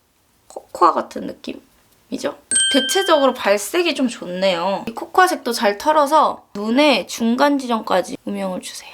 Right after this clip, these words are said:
이건 약간 섀도우를 위로 좀 올려주세요. 꼬리 방향으로 좀 위로 올려주세요. 오, 날카로워.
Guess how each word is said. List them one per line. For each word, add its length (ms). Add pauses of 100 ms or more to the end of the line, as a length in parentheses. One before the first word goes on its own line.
(420)
이건 260
약간 460
섀도우를 560
위로 580
좀 220
올려주세요. 540
꼬리 260
방향으로 840 (460)
좀 200
위로 400 (360)
올려주세요. 440 (120)
오, 160
날카로워. 1160